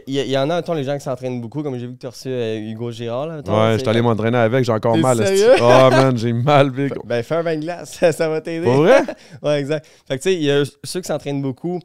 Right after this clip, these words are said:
Speaker 1: après un entraînement, tu vas pouvoir aller faire un bain de glace, ça va t'aider vraiment à, tu sais, à faire la régénération un petit peu des muscles, des cellules, tu sais, ça va, ça va te redonner un petit
Speaker 2: Ben,
Speaker 1: peu
Speaker 2: ça,
Speaker 1: de
Speaker 2: ça te, ça, ça, ça te surprend, ça surprend ton corps, puis après ça, le
Speaker 1: Ah
Speaker 2: fait
Speaker 1: ouais.
Speaker 2: que tu ressors puis ton corps se réchauffe tout seul, c'est, c'est ça qui est bon, genre ?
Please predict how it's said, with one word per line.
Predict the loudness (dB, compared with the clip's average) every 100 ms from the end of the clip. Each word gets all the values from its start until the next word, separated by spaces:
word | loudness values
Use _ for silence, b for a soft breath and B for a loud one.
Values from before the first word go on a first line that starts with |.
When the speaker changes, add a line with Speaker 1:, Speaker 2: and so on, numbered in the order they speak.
| _ _
Speaker 1:
après | -8 -6
un | -6
entraînement, | -6 -6 -4 -4 -4
tu | -8
vas |
pouvoir | -10 -6 -6
aller | -6
faire | -8
un | -6
bain | -6
de | -6
glace, | -6 -8 -8
ça | -12
va | -12
t'aider | -10 -10 -10
vraiment | -8 -8 -6 -8
à, |
tu | b b
sais, | -8
à | -6
faire | -4
la | -6
régénération | -6 -10 -8 -8 -8 -8
un | -10
petit | -12
peu | -12
des | -10
muscles, | -8 -8 -8 -12
des | -16
cellules, | -10 -8 -6 -8 b b
tu | -20
sais, |
ça | -10 -6
va, | -6 -10
ça | -12
va | -12
te | -12 _ _ _ -18
redonner | -10 -8 -6
un | -8
petit | -8
Speaker 2:
Ben, |
Speaker 1:
peu | -4
Speaker 2:
ça, | -4
Speaker 1:
de | -2
Speaker 2:
ça | -2 -2
te, | 2 2 2
ça, | -2 -4
ça, | -6 -8 -10
ça | _ -8 -8
te |
surprend, | -6 -6 -4 -2 -2
ça | -2
surprend | -8 -4 -2
ton | -2
corps, | 0 2 2
puis | 0
après | -4 -4
ça, | -2
le | -4 -4 _ _ _ -4
Speaker 1:
Ah | -2
Speaker 2:
fait | -2
Speaker 1:
ouais. | -4
Speaker 2:
que |
tu | -4
ressors | -4 -2 0 0
puis | -2
ton | -6
corps | -4 -4
se | -2
réchauffe | -6 -6 -8
tout | -10
seul, | -4 -2 -2
c'est, | -6
c'est | -10 -10
ça | -8 -6
qui | -4
est |
bon, | -4 -6
genre ? | -10